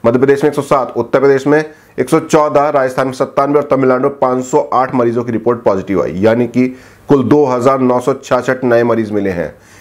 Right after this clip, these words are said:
इससे पहले चार मई को सबसे ज्यादा तीन हजार नौ सौ संक्रमित बढ़े थे। ये आंकड़े कोविड नाइनटीन इंडिया डॉट ओ आर जी और राज्य सरकारों से मिली जानकारी के अनुसार है। सेंट्रल हेल्थ मिनिस्ट्री के मुताबिक देश में कुल संक्रमित छियालीस हजार सात सौ ग्यारह हैं।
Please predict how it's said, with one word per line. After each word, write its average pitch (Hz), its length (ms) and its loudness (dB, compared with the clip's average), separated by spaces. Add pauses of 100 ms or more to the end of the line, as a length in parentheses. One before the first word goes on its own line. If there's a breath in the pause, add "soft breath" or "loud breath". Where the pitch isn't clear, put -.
(120 loud breath)
इससे 127 200 2
पहले 156 240 2
चार 151 360 0
मई 147 200 2
को 156 140 0
सबसे 147 280 -2
ज्यादा 143 180 2
तीन 143 240 0
हजार 131 260 2
नौ 127 180 0
सौ 131 120 -8
संक्रमित 123 380 -2
बढ़े 120 260 0
थे। 127 160 0 (420 loud breath)
ये 131 180 4
आंकड़े 139 320 2
कोविड 143 380 0
नाइनटीन 139 380 0
इंडिया 139 320 0
डॉट 131 320 -2
ओ 143 100 4
आर 135 160 0
जी 135 100 0
और 131 80 2
राज्य 127 200 0
सरकारों 123 340 -2
से 131 80 -8
मिली 123 240 0
जानकारी 110 460 0
के 110 100 -2
अनुसार 95 380 -2
है। 76 160 -12 (520 loud breath)
सेंट्रल 156 380 4
हेल्थ 156 280 2
मिनिस्ट्री 170 360 2
के 175 120 2
मुताबिक 147 600 0
देश 147 240 0
में 143 180 0
कुल 147 180 2
संक्रमित 131 520 0 (360 soft breath)
छियालीस 156 420 2
हजार 143 140 2
सात 127 200 -2
सौ 123 200 -2
ग्यारह 127 300 0
हैं। 135 240 -4